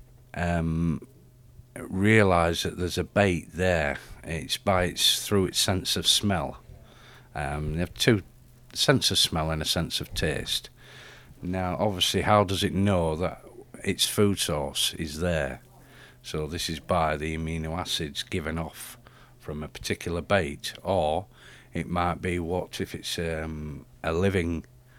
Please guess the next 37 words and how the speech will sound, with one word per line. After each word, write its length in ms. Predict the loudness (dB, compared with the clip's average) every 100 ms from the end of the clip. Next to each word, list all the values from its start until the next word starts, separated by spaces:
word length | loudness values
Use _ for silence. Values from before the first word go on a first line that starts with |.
| -20 -20 -16 -6
creature, 480 | -2 0 -2 -4
it 120 | -4 -2
be, 80 |
might 460 | 0 2 0 -2 -6
be 80 | -4
what 280 | 0 0 0
it 100 | 0
secretes. 760 | -2 2 4 4 0 -6 -6 -8 -20 -20 -20 -20 -20 -20 -20 -14
See, 320 | -4 -2 0
everybody, 720 | 2 2 2 2 2 0 -4 -8 -8
when 240 | -2 0
they 80 | 2
eat 240 | 4 4
something, 640 | 2 -2 -4 -6 -4 -4 -6 -10 -18 -18 -18 -4 -4 -4 -6
in 160 | -6 -2
general 340 | 2 2 0
terms, 380 | -2 0 2 2
they 60 |
have 160 | 2 2
to 100 | 0
have 120 | 0
a 60 | -2
poo 340 | 4 6 10
out. 280 | 8 8 -2 -12 -18 -18 -16 -16 -16 -10
So, 220 | -4 -2
and 200 | 0 2
that 240 | 0 0 0
poo 320 | 4 4 2
is 140 | 0
full 280 | 2 4 6
of 280 | 4 0 -12 -20 -20 -20 0
stuff 400 | 2 4 4 4
that 160 | 0
your 80 | 0
body 260 | 4 6 6
doesn't 340 | 4 4 4
want, 460 | 6 6 4 -2